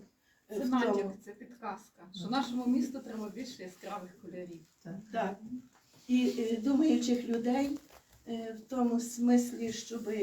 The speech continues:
Speaker 1: його, е, ну, якось освіжити, щоб він не був сірим навіть у, у сіру погоду,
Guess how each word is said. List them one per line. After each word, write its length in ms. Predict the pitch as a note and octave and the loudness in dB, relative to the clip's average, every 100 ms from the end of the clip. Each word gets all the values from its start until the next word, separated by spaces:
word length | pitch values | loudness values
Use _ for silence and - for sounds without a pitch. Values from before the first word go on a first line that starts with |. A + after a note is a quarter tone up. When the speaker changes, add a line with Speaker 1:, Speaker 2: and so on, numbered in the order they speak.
| - | -2
Speaker 1:
його, 580 | G#3+ A3 A3 A3 G#3+ G#3+ - _ _ _ _ _ | -6 -2 0 0 -2 -6 -14 _ _ _ _ _
е, 180 | - G#3+ A3 A3 | -10 -8 -8 2
ну, 260 | B3 C4 | 4 4
якось 420 | B3+ B3 C4 - | 0 -2 -6 -4
освіжити, 720 | B3 - A#3 A#3+ A3+ F#3+ - - - _ - | -6 -4 0 0 0 -2 -4 -16 -20 _ -10
щоб 160 | - A#3+ | -6 -2
він 180 | C4+ | 2
не 100 | B3 | 4
був 200 | A#3+ B3 | 4 2
сірим 440 | A#3+ - C4 C4 B3+ - - - - | 0 -2 -2 -2 -4 -6 -14 -20 -6
навіть 640 | B3 A#3+ A#3 B3 A#3+ - - | 2 4 6 2 0 -6 -8
у, 40 | |
у 200 | A3+ A#3+ | -4 -2
сіру 280 | A#3 B3+ A#3+ | -2 0 -2
погоду, 580 | - A3 G#3 F3+ - | -2 -6 -4 -4 -6